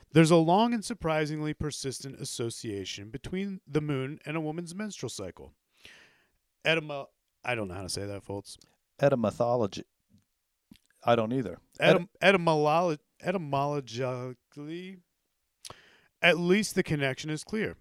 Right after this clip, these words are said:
Speaker 1: The Greek word for moon, mene, and the Latin for month,
Speaker 2: Etymologically.
Speaker 1: that was a good one, menses,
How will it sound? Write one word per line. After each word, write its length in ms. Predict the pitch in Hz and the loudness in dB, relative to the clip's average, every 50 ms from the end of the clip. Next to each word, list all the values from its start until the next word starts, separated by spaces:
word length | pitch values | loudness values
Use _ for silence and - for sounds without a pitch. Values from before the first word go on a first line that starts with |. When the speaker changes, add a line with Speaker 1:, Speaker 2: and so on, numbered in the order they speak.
| _ _ | _ _
Speaker 1:
The 140 | - 139 151 | -4 -4 -2
Greek 300 | 135 123 147 151 143 - | 0 2 0 0 2 2
word 260 | 151 151 143 143 135 | 4 4 4 4 2
for 160 | - - 147 | 0 -2 -2
moon, 600 | 131 127 131 135 160 175 160 139 139 156 185 202 202 - | -2 -2 -4 0 0 0 2 0 -2 -4 -6 -8 -12 -14
mene, 560 | 110 123 123 120 120 117 113 110 107 135 156 - _ _ _ _ _ | -14 -8 -4 -4 -2 -2 -4 -6 -8 -12 -14 -18 _ _ _ _ _
and 280 | - 127 139 135 131 123 113 | -6 -4 -4 -4 -6 -12 -8
the 260 | 110 120 127 123 123 113 | -6 -4 -4 -4 -6 -6
Latin 480 | 110 113 123 135 156 156 143 139 151 | -6 -2 0 0 0 0 -4 -8 -10
for 160 | 156 - 214 | -6 -4 -4
month, 460 | 208 180 135 127 131 151 - - - - - - | -2 -2 -2 -2 -4 -6 -10 -16 -18 -16 -8 -2
Speaker 2:
Etymologically. 880 | - 139 139 131 120 107 104 101 98 95 98 92 87 82 - - 73 76 - _ _ _ _ _ _ _ _ _ _ _ _ _ _ _ _ _ _ _ | 0 0 2 2 0 2 2 2 4 2 2 0 -2 -12 -12 -14 -18 -18 -20 _ _ _ _ _ _ _ _ _ _ _ _ _ _ _ _ _ _ _
Speaker 1:
that 120 | - 104 | -20 -18
was 120 | 143 165 101 | -16 -14 -14
a 40 | - | -14
good 160 | - - 73 | -16 -18 -18
one, 180 | 78 95 120 _ _ _ _ _ _ _ _ - - - - _ _ _ _ _ _ _ _ _ _ _ - | -18 -18 -20 _ _ _ _ _ _ _ _ -20 -20 -20 -20 _ _ _ _ _ _ _ _ _ _ _ -16
menses, 1040 | 123 127 131 131 131 139 160 180 196 - - - 139 156 - - - - - - | -14 -10 -8 -4 0 0 0 0 0 -4 -6 -6 -6 -4 -6 -6 -8 -10 -10 -12